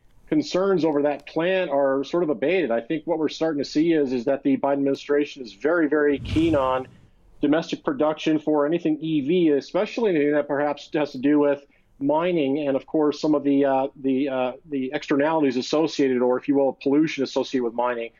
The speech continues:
I think when it has, when it comes down to E V, there's a lot of policy support. The other thing is analysts. There are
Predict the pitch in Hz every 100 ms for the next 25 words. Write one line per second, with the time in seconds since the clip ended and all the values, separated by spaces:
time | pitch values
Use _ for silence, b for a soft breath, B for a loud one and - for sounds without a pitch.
0 | b b _ 147 185 170 160 - - 170
1 | 147 170 160 160 147 151 139 180 139 127
2 | 131 139 151 139 151 147 147 143 135 -
3 | - 156 143 120 - 185 226 180 156 165
4 | 160 151 127 110 - 147 147 147